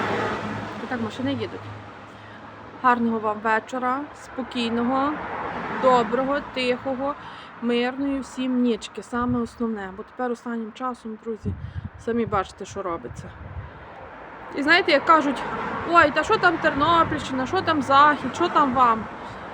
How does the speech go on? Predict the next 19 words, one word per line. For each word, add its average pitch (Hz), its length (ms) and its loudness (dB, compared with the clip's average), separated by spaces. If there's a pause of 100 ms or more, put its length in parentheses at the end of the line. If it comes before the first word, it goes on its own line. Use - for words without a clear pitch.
(220)
Друзі, 262 280 4
безпечного 302 500 4
місця 311 300 2
нема 277 420 6 (2000)
взагалі 254 400 4
по 220 120 -8
території 233 400 -2
України, 202 480 -2
взагалі 247 460 2
ніде 220 260 0
нема. 202 380 -2 (880)
Ми 240 120 6
теж 311 220 4
все 240 260 4
дуже 254 260 2
добре 226 320 4
відчуваємо, 214 680 0 (140)
так 226 200 -8
що... - 180 -8